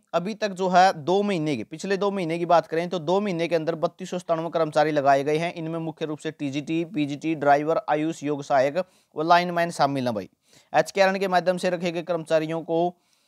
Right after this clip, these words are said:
एससी, ओबीसी इत्यादि श्रेणी के लिए आरक्षण का न केवल ध्यान रखा गया, बल्कि आरक्षण की सीमा से अधिक लग-, कर्मचारी लगाए गए हैं। अब तक लगाए गए कर्मचारियों में तीस पॉइंट सात प्रतिशत एससी श्रेणी के हैं। उन्होंने कहा कि पहले डीसी रेट पर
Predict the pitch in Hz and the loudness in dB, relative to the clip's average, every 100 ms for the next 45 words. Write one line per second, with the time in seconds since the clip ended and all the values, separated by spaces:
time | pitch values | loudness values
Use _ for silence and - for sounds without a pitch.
0 | _ _ _ - 160 - - 196 196 170 | _ _ _ 0 2 2 -6 0 0 0
1 | 170 180 175 175 170 165 165 165 156 156 | -4 -6 0 0 0 -2 -4 -4 -4 -2
2 | 156 170 147 147 156 151 147 151 156 151 | 0 0 0 -6 -6 -4 -2 -2 -2 -4
3 | 147 151 143 135 139 139 139 147 170 - | -2 2 2 0 -2 0 4 4 4 0
4 | _ - 147 170 190 - 156 156 170 160 | _ -8 -6 -6 -6 -2 0 -2 -8 -8
5 | 180 - 160 160 156 160 - 147 160 160 | -8 -8 -4 -2 -2 -4 -2 -2 -4 -2
6 | 151 139 156 156 151 147 156 143 143 143 | -4 -4 -8 -2 0 0 -2 2 4 4
7 | 135 135 151 - 151 143 156 156 _ _ | 0 -4 -4 -2 -2 0 -4 -6 _ _
8 | - 139 160 170 165 165 156 151 151 147 | -8 2 6 6 4 -2 -4 -2 -2 -2
9 | 147 160 180 - _ _ _ 185 220 226 | -4 -6 -8 -12 _ _ _ -6 -6 -6
10 | 185 190 185 180 175 165 160 160 170 - | -4 -4 4 4 4 -6 -10 -10 -8 -2
11 | 139 - 143 151 151 160 165 170 180 170 | -4 -4 -8 -6 -4 -2 0 0 0 -2
12 | 165 170 160 156 160 180 165 165 160 156 | -4 2 4 4 2 0 -2 0 -4 -4
13 | 160 156 - 170 | -4 -4 0 -2